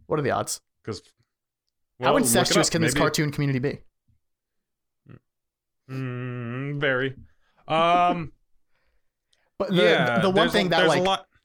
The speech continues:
Speaker 1: definitely, a hundred percent of the time, I, like, I could not watch this part of the movie is when Judge Doom pops his eyes out and has these, like, those evil red eyes.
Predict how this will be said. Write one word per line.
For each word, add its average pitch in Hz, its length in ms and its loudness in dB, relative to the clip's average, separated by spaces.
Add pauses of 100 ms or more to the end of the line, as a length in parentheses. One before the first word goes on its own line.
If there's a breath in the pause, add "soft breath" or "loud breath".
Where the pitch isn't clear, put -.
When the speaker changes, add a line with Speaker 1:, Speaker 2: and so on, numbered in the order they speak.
(140)
Speaker 1:
definitely, 139 600 -2 (360)
a 156 120 2
hundred 196 300 0
percent 202 200 0
of 170 60 -2
the 180 80 -2
time, 143 220 0
I, 135 120 0
like, 147 280 0
I 175 140 0
could 196 240 -2
not 151 280 0
watch 143 540 -2
this 151 180 -2
part 202 300 -2
of 147 140 -2
the 135 80 -2
movie 247 520 0 (240 loud breath)
is 170 200 0
when 202 320 0
Judge 196 320 0
Doom 180 260 0
pops 180 300 -2
his 170 160 -2
eyes 185 280 0
out 123 280 -2 (140 loud breath)
and 156 120 0
has 165 180 0
these, 175 160 0
like, 156 220 0
those 147 500 0 (460 loud breath)
evil 185 460 2
red 139 200 2
eyes. 127 420 0